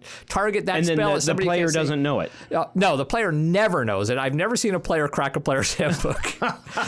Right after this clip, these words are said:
Speaker 1: They use, they use D and D Beyond, so they got better when they started using that.
Speaker 2: Okay.
Speaker 1: Uh, before that, it was, it was abysmal, right? You're playing D and D for four years. Learn the goddamn rules, especially around your character,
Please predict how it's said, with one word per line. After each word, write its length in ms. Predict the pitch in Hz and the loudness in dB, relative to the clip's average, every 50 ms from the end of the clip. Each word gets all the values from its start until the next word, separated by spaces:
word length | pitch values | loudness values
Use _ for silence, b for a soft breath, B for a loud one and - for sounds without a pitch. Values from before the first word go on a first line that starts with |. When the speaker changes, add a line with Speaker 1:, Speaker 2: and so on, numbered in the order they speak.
| 147 - | 0 2
Speaker 1:
They 140 | 214 214 233 | 2 2 4
use, 300 | 269 285 269 208 180 - | 4 2 2 0 -2 -2
they 160 | - 170 175 | -2 0 0
use 160 | 196 202 160 147 | 2 0 0 0
D 140 | 165 156 | 0 0
and 60 | 147 127 | 0 0
D 120 | 135 123 | 0 0
Beyond, 400 | 110 120 107 95 92 90 98 - | 0 0 0 0 0 -2 -2 -2
so 100 | - - | -2 0
they 140 | 131 147 151 | 0 0 0
got 200 | 208 185 156 139 | 0 -2 0 0
better 220 | 170 180 170 165 | 0 2 2 2
when 140 | 127 123 123 | 0 0 0
they 80 | 120 - | -2 -2
started 340 | - 139 123 123 113 107 | -2 -2 0 0 0 0
using 300 | 113 113 110 107 110 104 | -2 -2 -2 -2 -2 -2
that. 260 | 107 107 101 92 113 - | -2 -2 -2 -4 -4 -4
Speaker 2:
Okay. 320 | - 98 87 78 82 98 107 B B B B B | -4 -4 -4 -2 -4 -6 -6 B B B B B
Speaker 1:
Uh, 200 | - 107 104 104 | -2 -2 -2 -2
before 500 | 107 - 147 135 - - 202 311 349 277 | -2 -2 -4 -2 0 0 2 2 2 2
that, 160 | 175 127 113 117 | 0 0 0 0
it 60 | 107 | 0
was, 180 | 113 123 - - - | 0 -2 -2 -4 -4
it 100 | 165 160 | -2 0
was 160 | 160 160 135 | 0 0 0
abysmal, 760 | 135 117 110 - - 208 247 240 156 123 104 78 - - - - | -2 -4 -2 0 0 2 2 2 0 -2 -4 -6 -8 -12 -10 -6
right? 380 | 113 101 107 107 113 127 - - B B B B B B B B B B B B B _ _ _ _ _ _ _ _ _ _ _ _ _ _ _ _ _ _ _ _ _ | -4 -4 -2 -2 -2 -2 -4 -6 B B B B B B B B B B B B B _ _ _ _ _ _ _ _ _ _ _ _ _ _ _ _ _ _ _ _ _
You're 120 | - 165 | -4 -2
playing 200 | - 262 269 240 202 | 0 0 0 0 0
D 60 | 160 | 0
and 60 | 147 | 0
D 60 | 135 123 | 0 0
for 140 | - 117 | -2 -4
four 260 | 110 - - 113 107 107 | -6 -4 -2 -2 0 0
years. 460 | 107 101 98 98 101 - - 120 143 | 0 0 0 0 -2 -4 -6 -6 -4
Learn 180 | 165 175 185 156 | -4 -2 -2 -2
the 60 | 135 | -2
goddamn 380 | - 101 98 98 104 87 90 92 | -2 -4 -4 -4 -4 -4 -4 -4
rules, 160 | 95 101 127 | -4 -4 -4
especially 400 | 131 - - 240 220 - - 151 | -4 -2 -2 -2 0 0 0 0
around 240 | 123 127 117 117 101 | 0 0 -2 -2 -4
your 80 | 87 | -6
character, 640 | - - - 226 254 247 170 - - - - - | -6 -4 -2 0 0 2 0 0 -2 -6 -10 -12